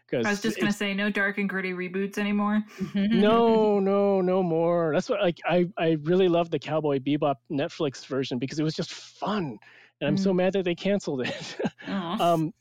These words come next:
Speaker 1: the last book I read for fun, because <laughs> I've just been writing for, like, the past eight months, um, was called Meet Me in Another Life by Catriona Silvey.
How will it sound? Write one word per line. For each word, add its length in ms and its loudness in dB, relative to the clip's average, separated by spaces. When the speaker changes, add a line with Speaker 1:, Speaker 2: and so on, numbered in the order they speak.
Speaker 1:
the 140 2
last 400 2
book 280 0
I 120 0
read 260 0
for 160 -10
fun, 680 -4
because 260 -4
<laughs> 20 -14
I've 100 0
just 160 -4
been 220 -4
writing 480 -6
for, 180 -6
like, 160 -6
the 80 -12
past 480 -8
eight 220 -6
months, 420 -6
um, 160 0
was 140 -4
called 220 0
Meet 260 -2
Me 160 2
in 80 0
Another 380 0
Life 420 -6
by 140 -4
Catriona 560 -4
Silvey. 580 -6